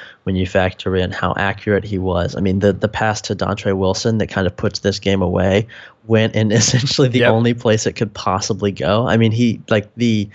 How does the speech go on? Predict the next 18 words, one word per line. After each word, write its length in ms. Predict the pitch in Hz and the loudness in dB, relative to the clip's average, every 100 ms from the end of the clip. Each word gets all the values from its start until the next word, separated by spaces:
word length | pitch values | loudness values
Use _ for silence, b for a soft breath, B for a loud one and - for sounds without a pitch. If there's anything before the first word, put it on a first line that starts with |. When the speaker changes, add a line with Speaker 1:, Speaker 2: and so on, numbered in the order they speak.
| B B B B B | B B B B B
Speaker 1:
the 160 | 135 131 | 0 0
pass 420 | 104 151 165 147 | 2 0 0 -2
would 280 | 123 117 131 | -4 0 0
have 260 | 123 117 113 | 0 -2 2
been 400 | 117 107 104 - | 4 4 0 -2
out 180 | 107 101 | -2 0
of 80 | - | -2
bounds 360 | 95 87 - | -4 -4 -6
if 140 | - - | -6 -4
it 100 | - | -2
wasn't 300 | 92 - - | -2 -4 -8
caught. 260 | - 85 | -4 -4
I 60 | 69 | -2
mean, 160 | 95 | -4
he 140 | 95 110 | -2 0
threw 160 | 139 | 4
the 100 | 135 | 4
ball 240 | 110 110 | 4 4